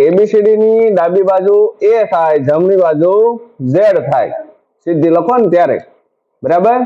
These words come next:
તો આપણને એમ કીધું છે કે જમણી બાજુથી દસમો અક્ષર, દસમો અક્ષર કયો થયો? ક્યુ. એનો જમણી બાજુએ પાંચમો અક્ષર, તો એની જમણી બાજુએ પાંચમો અક્ષર કયો થાય? એક, બે, ત્રણ, ચાર,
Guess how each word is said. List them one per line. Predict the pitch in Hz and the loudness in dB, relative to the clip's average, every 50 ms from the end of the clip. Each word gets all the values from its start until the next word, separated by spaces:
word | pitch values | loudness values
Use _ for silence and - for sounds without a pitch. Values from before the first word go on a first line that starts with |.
| - - - - | -6 -10 -10 -4
તો | - 139 | -2 -2
આપણને | 156 175 190 214 220 | -2 0 0 0 2
એમ | 226 226 226 | 2 2 2
કીધું | 220 220 214 220 196 180 | 2 2 2 2 2 0
છે | 196 | 0
કે | 185 185 160 135 | 0 0 0 0
જમણી | 139 143 165 190 226 226 | 0 0 2 2 2 2
બાજુથી | 196 196 190 185 185 185 185 160 185 190 | 2 2 2 2 0 0 0 0 0 0
દસમો | 180 175 175 190 190 - 202 214 208 180 | 2 2 0 0 -2 -2 -4 -2 -2 -2
અક્ષર, | 160 - - - 127 113 | -2 -4 -4 -2 -2 0
દસમો | 117 120 131 - - - 170 160 160 | 0 0 0 0 -2 -2 -2 -2 -2
અક્ષર | 160 - 185 170 | -2 -2 -2 0
કયો | 165 190 202 208 202 190 | 0 0 2 2 2 0
થયો? | - 170 165 170 175 185 185 - - _ _ - - - - - _ - | 2 2 2 2 2 0 -4 -10 -20 _ _ -20 -20 -20 -20 -20 _ -6
ક્યુ. | 202 214 202 175 - - - - - - - - - _ _ _ - - - - | -2 0 0 0 0 -2 -6 -12 -14 -18 -20 -20 -20 _ _ _ -20 -16 -6 -2
એનો | 170 202 226 247 262 277 285 285 277 - - - 170 160 | 0 2 2 2 2 2 2 2 0 -2 -4 -4 -2 0
જમણી | 202 214 240 247 | 0 0 2 0
બાજુએ | 240 214 233 233 202 196 220 220 214 226 233 247 262 262 277 - _ _ _ _ | 2 2 0 0 0 0 2 2 2 2 0 0 -4 -6 -8 -12 _ _ _ _
પાંચમો | - 220 240 247 226 214 214 214 196 165 | -8 -6 -4 -4 -4 -2 -2 -2 -2 -2
અક્ષર, | 156 - - - - - - - - - - _ _ 370 370 359 370 - _ _ _ _ _ _ _ _ _ _ _ - | -4 -4 -2 -2 -2 -2 -2 -4 -8 -14 -20 _ _ _ -20 -20 -20 -20 _ _ _ _ _ _ _ _ _ _ _ -2
તો | 139 | 0
એની | 143 156 175 190 196 | 0 2 2 2 0
જમણી | 170 160 180 196 208 202 | 2 0 0 0 0 0
બાજુએ | 190 196 190 185 202 202 | 0 0 0 0 0 -2
પાંચમો | 180 - - 202 190 190 202 | -2 -2 -4 -4 -4 -4 -4
અક્ષર | 202 190 - 214 208 | -4 -4 -4 -6 -4
કયો | - 226 226 233 226 | -2 0 0 0 0
થાય? | 214 208 190 185 185 180 180 180 180 - _ - - | 0 0 0 2 2 0 -2 -4 -8 -16 _ -6 -2
એક, | 160 170 180 185 165 160 160 | 0 2 2 2 0 0 0
બે, | 165 175 175 180 180 180 - | 2 2 2 2 0 0 0
ત્રણ, | 170 170 175 180 185 185 | -2 -2 -2 -2 -4 -4
ચાર, | 175 - 160 143 143 151 170 190 | -4 -4 -2 -2 -2 0 -2 -4